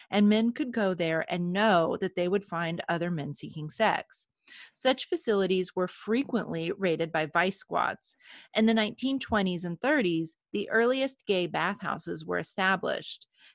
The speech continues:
These were bathhouses with private cubicles. Men could cruise the communal bathing spaces of the saunas, steam rooms, and pools,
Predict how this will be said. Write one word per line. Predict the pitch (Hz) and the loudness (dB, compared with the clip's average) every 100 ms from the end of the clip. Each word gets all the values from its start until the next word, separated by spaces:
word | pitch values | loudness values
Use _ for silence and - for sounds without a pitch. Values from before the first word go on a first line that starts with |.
| - | 0
These | 240 262 294 | 4 4 2
were | 330 | -2
bathhouses | 254 190 180 - 156 160 170 170 - | 2 2 2 0 -6 -4 -6 -6 -4
with | 170 165 _ _ | -4 -4 _ _
private | - 170 165 185 - | -2 2 2 0 -4
cubicles. | - 294 202 - - - - _ - - | -4 -4 -4 -6 -10 -12 -16 _ -20 -4
Men | 196 196 196 | 2 2 2
could | 233 196 | -2 -6
cruise | - 208 196 | -2 0 0
the | 185 | 0
communal | 196 196 180 165 165 | -2 -2 -4 -4 0
bathing | 214 262 247 196 | 4 4 2 0
spaces | - 165 - 165 165 | -2 -6 -4 -6 -6
of | 160 | -6
the | |
saunas, | 165 - 214 208 202 202 | -8 -2 0 2 2 0
steam | 196 - 190 175 | -4 -4 -2 -2
rooms, | 165 160 160 151 | -2 -4 -6 -8
and | 160 | -8
pools, | - 311 185 156 156 - | -2 2 4 4 0 -6